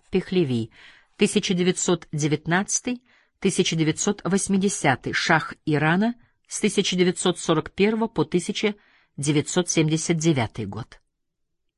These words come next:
Савак, секретная полиция шаха, убила многих людей, а многих бросила в тюрьмы, где их пытали. Мои отец и мать были убиты в тюрьме за то, что боролись против шаха.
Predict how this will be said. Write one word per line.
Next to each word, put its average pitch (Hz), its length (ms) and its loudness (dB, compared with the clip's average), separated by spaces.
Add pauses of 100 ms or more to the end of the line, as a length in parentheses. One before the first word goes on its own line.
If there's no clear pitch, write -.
Савак, - 840 2 (520)
секретная 165 640 4
полиция 165 580 2
шаха, 120 440 -4 (340)
убила 175 360 8
многих 185 540 6
людей, 117 420 -4 (300)
а 165 140 6
многих 220 320 6
бросила 208 380 6
в - 80 0
тюрьмы, 143 380 4
где 135 200 0
их - 180 -2 (120)
пытали. 131 500 0 (880)
Мои 175 260 8
отец 185 400 6
и 190 40 6
мать 175 240 6
были 175 180 8
убиты 175 340 8
в 165 80 -4
тюрьме 170 320 6
за 165 140 6
то, 165 120 2
что 160 200 0
боролись 156 500 4
против - 380 -10
шаха. - 380 -6